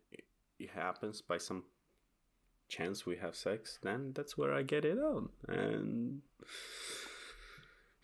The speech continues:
I wouldn't say that, uh, being mad or getting your anger towards sex would be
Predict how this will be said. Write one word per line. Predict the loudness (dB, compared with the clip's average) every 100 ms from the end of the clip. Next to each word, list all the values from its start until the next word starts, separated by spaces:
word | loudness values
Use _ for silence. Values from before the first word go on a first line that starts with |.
| -20 _ 12
I | 12 12
wouldn't | 12 12 12 10
say | 12 12 12 12
that, | 12 12 10 4 -2 -2 0
uh, | 6 6 6
being | 8 10 12 10 10 10
mad | 10 12 12 10 8
or | 8 10 8 4 6
getting | 8 10 10
your | 10 10
anger | 8 8 6 6
towards | 6 6 6 4
sex | 0 4 4 4 2
would | 4 4 2
be | 0 2 0 -4